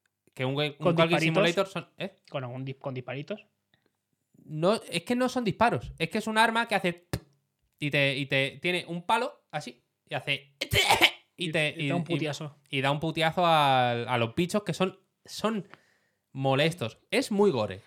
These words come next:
Speaker 2: Es que eso es a lo que voy.
Speaker 1: Pero no da, no da, o sea, no es que de mal, no es que de miedo, es que da mal rollete. Porque
Speaker 2: Ya.
Speaker 1: dices, "Qué incómodo, tío". El primer bicho que ves, el primer ser humanoide que ves,
Speaker 2: Sí.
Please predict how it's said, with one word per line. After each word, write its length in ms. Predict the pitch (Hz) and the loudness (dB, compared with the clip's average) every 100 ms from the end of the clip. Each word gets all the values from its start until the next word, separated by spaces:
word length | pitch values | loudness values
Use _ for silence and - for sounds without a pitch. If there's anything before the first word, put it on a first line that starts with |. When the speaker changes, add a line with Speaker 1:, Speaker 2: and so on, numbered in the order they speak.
| _ | _
Speaker 2:
Es 160 | 202 196 | -2 0
que 80 | 226 | -2
eso 120 | 220 | 0
es 80 | 208 | 2
a 40 | |
lo 120 | 190 | 2
que 100 | 170 | 2
voy. 160 | 147 143 | 2 4
Speaker 1:
Pero 180 | 156 160 | 4 4
no 220 | 165 190 | 4 4
da, 180 | 202 - | 4 2
no 340 | 170 180 214 | 0 2 0
da, 580 | 185 196 202 196 190 - - | 4 4 6 4 2 -2 -14
o 20 | |
sea, 300 | - 165 135 165 | -2 -2 -2 -4
no 100 | 180 | -6
es 80 | |
que 100 | 247 | -4
de 80 | 233 | -4
mal, 300 | 196 170 160 | -2 -2 -2
no 200 | 156 170 | -4 -6
es 120 | 202 - | -6 -4
que 140 | 233 | -4
de 80 | 208 | -2
miedo, 440 | 160 143 107 113 - | 0 0 -4 -8 -10
es 140 | 147 | -4
que 100 | 196 | -2
da 120 | 202 | 0
mal 280 | 202 196 196 | 2 2 2
rollete. 520 | 180 160 123 - - _ _ _ _ _ - | 0 -2 -4 -10 -16 _ _ _ _ _ 0
Porque 160 | 156 | 4
Speaker 2:
Ya. 40 | 156 | 4
Speaker 1:
dices, 380 | 139 139 - - _ _ _ _ _ _ _ _ _ | 2 0 -2 -12 _ _ _ _ _ _ _ _ _
"Qué 100 | 135 | -2
incómodo, 800 | 165 185 135 - 175 151 120 113 | 0 -2 -4 2 4 4 0 0
tío". 280 | 135 127 107 - | 2 2 0 -2
El 140 | 139 | -2
primer 320 | 135 143 190 220 | 2 4 4 2
bicho 500 | 196 208 175 190 165 | -2 -4 0 0 2
que 140 | 139 | 0
ves, 240 | 131 202 175 | 0 -2 -4
el 100 | 139 | -2
primer 380 | 139 151 196 - | 0 0 -2 -6
ser 340 | - 180 170 - | -2 -2 -2 -2
humanoide 540 | 156 147 147 151 147 | -2 -2 0 -2 -4
que 120 | 131 | -4
ves, 380 | 113 190 - - | -4 -6 -8 -16
Speaker 2:
Sí. 240 | - 147 | -12 -10